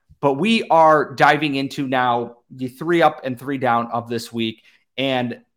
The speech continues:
without Laura here to, like, tell me that I'm being mean or that maybe I'm wrong in my analysis, I have never been wrong in my analysis. But I wanna start with the down here, and I'm gonna start with two names that I think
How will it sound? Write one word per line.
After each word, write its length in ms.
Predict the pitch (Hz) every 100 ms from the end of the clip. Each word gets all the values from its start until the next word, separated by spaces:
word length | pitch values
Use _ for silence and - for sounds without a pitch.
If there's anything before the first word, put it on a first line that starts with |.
| _ _ _ _ _
without 300 | 147 214 165
Laura 280 | 190 247 147
here 360 | 143 135 135
to, 180 | 131 143
like, 500 | 127 120 117 113 _
tell 180 | - 156
me 180 | 151 135
that 120 | 127
I'm 180 | 131 131
being 300 | 135 123 113
mean 340 | 139 131 110
or 260 | 101 110 107
that 300 | 113 101 127
maybe 280 | 139 139 131
I'm 200 | 123 113
wrong 300 | 131 127 120
in 80 | 117
my 180 | 120
analysis, 680 | 113 120 120 113 - 110 -
I 120 | - 117
have 160 | 98
never 260 | 110 123 110
been 160 | 104
wrong 240 | 101 101 107
in 80 | 107
my 160 | 104
analysis. 560 | 104 107 107 113 135 - _ _ _ 117 -
But 340 | 190 208 - _ _ _ _ _ _ _ _ _ _ 151
I 120 | 180
wanna 240 | 196 185
start 220 | 185 175
with 100 | 156
the 60 | 143
down 340 | 135 131 131
here, 180 | 131 131
and 180 | - 127
I'm 140 | 143
gonna 140 | 170 170
start 260 | - 160
with 120 | 139 -
two 180 | 202
names 340 | 190 170 165 143
that 80 | 131
I 140 | 117
think 500 | - 208 226 247